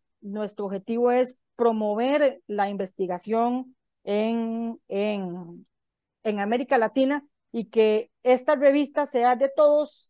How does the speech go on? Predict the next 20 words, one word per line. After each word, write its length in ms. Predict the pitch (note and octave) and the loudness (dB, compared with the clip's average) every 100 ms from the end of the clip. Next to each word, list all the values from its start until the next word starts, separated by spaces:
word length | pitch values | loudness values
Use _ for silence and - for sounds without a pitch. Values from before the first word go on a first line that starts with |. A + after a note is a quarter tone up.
| _ | _
y 100 | B3 | -6
para 260 | D4 D4+ | -4 0
todos 440 | D4+ C4 B3 B3+ _ _ _ _ _ _ _ _ _ _ _ _ - | 4 6 4 0 _ _ _ _ _ _ _ _ _ _ _ _ -8
y 160 | B3 | -2
que 120 | A#3+ A3+ | 2 4
tengamos 440 | A3+ A3 A#3 C4 | 4 2 2 2
participación 760 | C4+ A#3+ A3+ G#3+ G#3 G3 B3 | 0 -2 -8 -4 -2 -2 0
de 140 | B3 A#3+ | 0 2
toda 200 | B3 B3 | 4 4
América 340 | A#3+ A#3+ A#3+ | 2 -4 -4
Latina 520 | G3+ G3 A#3 A#3+ A#3 - | -4 -2 -2 -2 -2 -4
contándonos 760 | G#3 G#3 G#3+ A#3 A#3+ A#3+ A3+ | -4 0 0 0 -2 -2 -6
sobre 540 | - - G#3+ G3+ F#3+ F#3+ | -10 -10 -6 -4 -4 -4
la 120 | F#3 | -4
historia 480 | F3+ - A#3 A3+ A3+ | -4 0 2 4 2
de 80 | G#3 | 0
formación, 720 | G#3 G3 G3 A3 A#3+ A#3 A3+ | -4 -6 -8 -4 -2 -2 -4
sobre 280 | G#3 F#3 F#3 | -8 -8 -6
temas 440 | A3+ A3 A3 G3+ | -2 -2 -2 -4
relevantes. 840 | G3 F#3 F#3+ A3+ A#3 - A3 G#3+ | -4 -4 -2 -2 -2 -4 -6 -6